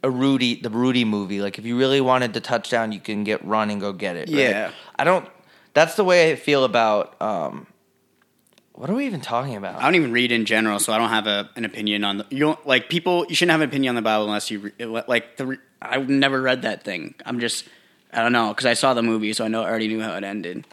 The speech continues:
Speaker 1: Photosynthesis three sixteen, "Thou shalt not conquer if the object doesn't move."
Speaker 2: Which Harry Potter was it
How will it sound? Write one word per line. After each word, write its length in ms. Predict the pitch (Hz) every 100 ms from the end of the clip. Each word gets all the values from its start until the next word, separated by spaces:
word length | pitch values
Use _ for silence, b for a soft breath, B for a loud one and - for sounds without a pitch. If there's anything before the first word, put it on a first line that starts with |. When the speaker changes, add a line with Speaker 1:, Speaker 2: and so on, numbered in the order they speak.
| - -
Speaker 1:
Photosynthesis 760 | 131 127 - 120 120 113 120 -
three 200 | 113 113
sixteen, 600 | - 107 - - 107 101
"Thou 220 | 104 107
shalt 220 | 104 110
not 240 | 104 101 -
conquer 440 | - 104 98 95
if 120 | 95 - _ _
the 140 | 104
object 400 | 98 101 98 101
doesn't 360 | - 101 95 95
move." 360 | 98 92 87 -
Speaker 2:
Which 220 | 196 -
Harry 200 | 320 339
Potter 340 | 156 156 175
was 240 | 156 156 143
it 240 | 147 -